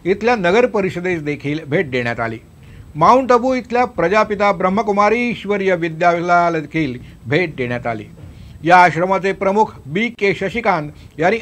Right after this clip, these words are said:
आश्रमाद्वारे चालवण्यात येणाऱ्या विविध उपक्रमांची माहिती दिली. तसंच हल्लीच्या धकाधकीच्या जीवनात मनाच्या शांतीबाबत आत्मदर्शन, परमात्मदर्शन आणि विश्वदर्शन करून जीवनात संपूर्ण शांती, समाधान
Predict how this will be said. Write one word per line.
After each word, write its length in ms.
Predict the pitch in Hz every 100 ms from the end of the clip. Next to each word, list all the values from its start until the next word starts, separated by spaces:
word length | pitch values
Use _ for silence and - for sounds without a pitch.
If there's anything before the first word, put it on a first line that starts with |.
| -
आश्रमाद्वारे 800 | 160 170 208 220 190 190 196 226
चालवण्यात 520 | - 175 175 170 170
येणाऱ्या 420 | 156 170 202 147 123 - - 131
विविध 300 | 165 226 233
उपक्रमांची 800 | 180 202 196 180 185 185 160 185
माहिती 360 | 156 123 131
दिली. 220 | 120 113 113 - - - - 247
तसंच 320 | 233 190 - - - -
हल्लीच्या 520 | 160 214 247 240 247
धकाधकीच्या 680 | 135 131 208 196 175 190 190
जीवनात 440 | 175 185 202 208 202 - -
मनाच्या 540 | 139 170 214 240 254 240
शांतीबाबत 720 | - 165 165 247 196 156 156 131 - - - -
आत्मदर्शन, 760 | 190 233 220 156 139 160 160 160 - - -
परमात्मदर्शन 1040 | 170 180 202 226 - 180 147 135 160 139 123 - -
आणि 140 | 180 214
विश्वदर्शन 720 | 226 233 208 175 151 151 156
करून 340 | 160 185 131 123 - - 117
जीवनात 420 | 170 208 233 233 233 - - -
संपूर्ण 540 | 180 202 254 262 240 202
शांती, 600 | - 147 180 185 214 226
समाधान 640 | 165 147 160 185 175 202